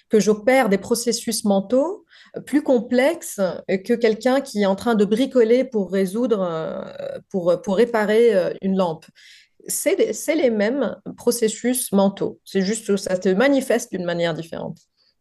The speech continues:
Alors, ça peut sembler, euh, un peu, euh, utopique, ce que je dis, mais en fait, c'est, c'est un peu ça aussi, c'est que quand on regarde les, euh, analyses, les études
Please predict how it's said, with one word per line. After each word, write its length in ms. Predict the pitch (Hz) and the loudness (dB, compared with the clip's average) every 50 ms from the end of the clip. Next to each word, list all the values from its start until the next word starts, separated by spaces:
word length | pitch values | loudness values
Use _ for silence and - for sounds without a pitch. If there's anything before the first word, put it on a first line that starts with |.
| - | -4
Alors, 260 | - 180 180 - - - - | -2 0 0 -2 -4 -8 -4
ça 140 | - 208 | -4 -4
peut 200 | 190 - 214 214 208 - | -2 2 0 0 0 -2
sembler, 680 | - - - - 202 190 185 175 196 202 202 190 175 175 | -8 -8 -4 0 0 0 2 2 2 2 2 2 0 0
euh, 220 | 165 160 160 160 160 - - - - - _ _ | -2 -2 -4 -4 -8 -10 -16 -20 -20 -20 _ _
un 120 | - 160 | -6 -6
peu, 340 | 165 160 202 208 202 196 185 | -4 0 2 4 4 6 4
euh, 180 | 170 175 165 - - | 4 2 -2 -4 -4
utopique, 680 | - - - - 262 262 - - 466 466 466 - - _ _ - | -6 -6 0 0 -2 -2 2 0 0 0 0 -8 -18 _ _ -10
ce 140 | - - | -4 -4
que 160 | 190 185 202 180 | -2 -2 -2 -2
je 100 | 160 170 | -2 -4
dis, 220 | 170 180 233 262 311 359 427 381 - | -4 -4 -4 -4 -2 -2 -2 -2 0
mais 260 | 202 202 208 - - | 0 0 0 0 -2
en 80 | 175 185 | -2 -2
fait, 220 | 185 220 208 208 208 | -2 -2 -4 -4 -6
c'est, 240 | - - - - - | -16 -18 -16 -14 -14
c'est 200 | - - - 160 | -12 -8 -6 -6
un 100 | - 156 | -6 -4
peu 120 | - 170 | -6 -6
ça 220 | 170 - 214 185 | 0 4 4 4
aussi, 220 | 180 190 - - 320 | 4 2 0 -2 -2
c'est 180 | 320 - 175 | 0 -2 -2
que 60 | 170 190 | -2 -2
quand 300 | 180 - 170 165 - 170 | -2 -2 -4 -2 -2 -4
on 160 | 156 156 139 | -2 -2 -2
regarde 500 | 160 175 190 214 208 196 170 156 156 - _ - - - - _ | 0 2 2 2 2 2 0 -4 -8 -12 _ -20 -20 -20 -12 _
les, 480 | - 175 175 190 226 247 240 208 - - - | -4 0 2 4 4 6 4 4 2 2 0
euh, 240 | 165 160 156 156 160 | 0 0 0 2 2
analyses, 480 | 202 214 233 226 226 220 220 214 190 165 | 2 2 4 2 2 2 0 0 0 0
les 280 | 165 170 208 233 214 | 2 2 2 2 0
études 600 | 233 220 - - - 208 202 170 156 156 156 156 | -2 -4 -4 -8 -6 -4 -4 -2 0 -2 -2 -2